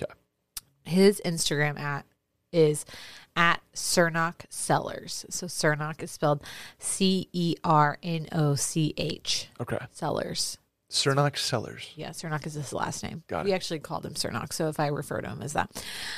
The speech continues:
Speaker 2: So I <laughs> texted him when I saw the question. I was like, "I'm about to pimp your Instagram." It's a great Instagram. Uh, he doesn't, he was, like, really into
Speaker 1: Following
Speaker 2: it last
Speaker 1: now.
Speaker 2: year, and I feel like he, um, he has a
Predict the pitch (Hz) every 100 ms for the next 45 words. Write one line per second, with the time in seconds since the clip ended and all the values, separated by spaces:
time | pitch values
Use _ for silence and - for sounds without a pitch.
0 | - - - - 180 139 139 214 262 -
1 | 196 180 156 160 160 165 156 156 156 -
2 | 175 - 170 175 - - 151 151 147 -
3 | 175 185 - 156 151 151 151 165 - 127
4 | - - - - - 220 208 214 196 180
5 | - 170 175 170 165 - _ _ _ _
6 | - 180 165 156 196 190 185 180 185 -
7 | - 214 196 185 170 156 190 208 196 -
8 | 120 196 170 170 180 - 175 185 - -
9 | - - 175 170 165 165 160 160 - -
10 | 170 156 143 135 131 - _ _ _ _
11 | _ _ _ _ _ _ _ _ _ _
12 | _ - 185 180 156 160